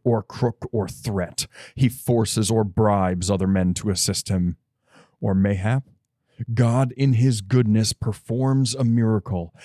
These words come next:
and sends him an angel of light for an assistant.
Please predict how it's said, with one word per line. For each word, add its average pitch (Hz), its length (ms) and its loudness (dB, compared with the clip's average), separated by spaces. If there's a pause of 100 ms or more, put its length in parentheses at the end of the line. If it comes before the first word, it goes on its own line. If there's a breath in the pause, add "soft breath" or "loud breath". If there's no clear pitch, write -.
(160 loud breath)
and 107 180 -4
sends 127 460 0
him 123 100 4
an 123 200 2
angel 143 580 4
of 104 100 0
light 98 560 -2 (480)
for 101 160 0
an 92 80 0
assistant. 92 680 -6